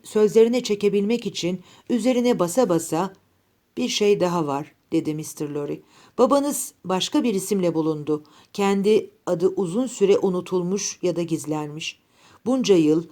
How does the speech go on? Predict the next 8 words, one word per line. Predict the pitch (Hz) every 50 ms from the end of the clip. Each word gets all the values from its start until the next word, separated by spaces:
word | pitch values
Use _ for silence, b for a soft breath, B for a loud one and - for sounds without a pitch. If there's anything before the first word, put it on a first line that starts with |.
| B B B
hapiste | B 220 220 233 233 - - 247
gözden | 220 170 190 185 175 175 190 202 220 220
mi | 202 185 185
kaçmış, | - 175 170 165 - - 165 170 139 - - b b b b b
yoksa | 196 240 262 254 - - 247 233 220 - -
özellikle | 180 175 156 135 190 180 180 208 254 247 202 220
mi | 196 175 165 170
tutulmuş? | - 165 165 - 165 160 151 151 160 185 190 - - -